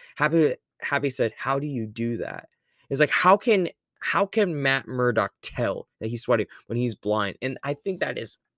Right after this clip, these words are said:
awesome to address. Overall, I think,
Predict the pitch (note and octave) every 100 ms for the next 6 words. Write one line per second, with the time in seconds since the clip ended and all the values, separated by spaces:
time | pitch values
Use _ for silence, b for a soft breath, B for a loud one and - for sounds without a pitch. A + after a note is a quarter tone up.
0 | _ C3 C3 - A#2+ A2+ - B2+ A2 G#2
1 | G#2 - - - B B B B B B
2 | _ D#3+ G3+ A3 A3+ D3+ B2+ C3 D3+ F3+
3 | - _ _ _ _ _ - D3+ - -
4 | F3+ G3